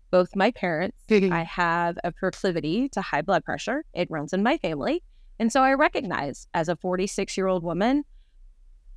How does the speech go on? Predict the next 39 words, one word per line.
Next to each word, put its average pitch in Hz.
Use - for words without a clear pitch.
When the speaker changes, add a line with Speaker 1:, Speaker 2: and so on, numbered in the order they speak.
Speaker 1:
if 196
I 208
don't 294
take -
care 214
of 214
this 165
now, 190
if 180
I 180
don't 233
jump 185
on 294
this, 311
this 180
is 196
my 180
future. 160
And 185
I 180
am 254
going 190
to 190
have 170
to 165
watch 151
it 160
because 170
it 170
is 175
something 160
that -
my 170
body 160
will 156
most 165
likely 147
trend 143
towards. -